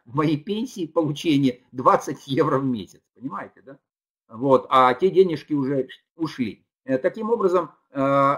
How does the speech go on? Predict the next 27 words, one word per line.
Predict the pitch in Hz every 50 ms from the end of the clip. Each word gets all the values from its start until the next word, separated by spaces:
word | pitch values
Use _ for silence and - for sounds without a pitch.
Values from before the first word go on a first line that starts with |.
| - -
стабильности | - - - 175 165 220 220 202 196 180 - - 196
нет. | 185 180 156 - - - _ _ _ _ _ _ _ _ _ _ _ _ _
Стабильность | _ - - 147 139 131 147 185 196 202 202 165 - -
обеспечивают | 139 131 135 131 - - 170 151 - - 143 123 -
те | - 131
акции, | 120 131 156 - - - 131 117 101 - _
в |
которые | _ 117 - - 131 120 120
мы | 110 110 104
вкладываем, | - _ 139 165 175 - _ _ _ _ _ _ - 170 170 143 123 -
или | 135 120 117
то, | 101 - _ 151 143
что, | - - - 123 113
во | 107 110 104
что | - - 131
мы | 117 117 113
ин-, | 107 101 - _ _ _ _
инвестируем. | _ 123 120 120 123 117 120 123 123 - _ 110 95 - _ _ _ _
Таким | - 196 214 269 262
образом, | 254 220 170 135 123 110 98 - _
инвестируя | 139 151 165 180 190 190 - 247 233 220 208 190
сегодня | 196 - 220 214 196 160 156 143
в | -
конкретный | - 160 147 - 180 165 123 147 147 135
проект, | - 185 214 233 233 - _ _ _ _ _ _ _ _ _ _ _ _ _ _
человек | - - 185 160 165 214 208 -
создает, | - 196 160 - 196 202 202 196